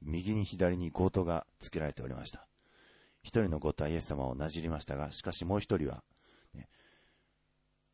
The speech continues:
「あなたがこれから御国の位にお着きになる時には、どうか私を思い出してください」と言いました。願いました。これからね、イエス様も自分も、ね、死ぬ、十字架の上でもうなん-、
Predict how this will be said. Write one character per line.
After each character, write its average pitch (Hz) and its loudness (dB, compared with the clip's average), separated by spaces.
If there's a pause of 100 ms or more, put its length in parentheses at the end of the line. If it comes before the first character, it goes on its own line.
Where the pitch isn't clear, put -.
(540)
「あ 95 2
な 92 4
た - 0
が 69 -4
こ - 0
れ 95 4
か 90 0
ら 85 0
御 87 0
国 127 2
の 117 6
位 107 4
に 107 -2
お 92 4
着 - -6
き 107 -4
に 101 6
な 95 6
る 78 2
時 - -6
に 76 0
は、 71 -4
ど 143 8
う - 2
か - -4
私 92 0
を 95 2 (360)
思 123 6
い 139 4
出 139 2
し - -4
て - -2
く - -2
だ 87 4
さ 104 2
い」 78 0
と 67 -8 (420)
言 78 -2
い - 2
ま 67 0
し - -4
た。 - -14 (560)
願 82 -2
い 95 2
ま 85 2
し - -6
た。 - -12 (520)
こ 101 4
れ 113 8
か 110 6
ら 101 6
ね、 87 0
イ 104 6
エ 165 10
ス - -2
様 98 6
も 85 2
自 - 2
分 117 8
も、 110 6 (320)
ね、 - -10
死 - 4
ぬ、 143 10 (560)
十 117 6
字 123 4
架 131 4
の 120 4
上 110 6
で 73 -4
も 104 4
う 85 -6
な 104 2
ん-、 - -4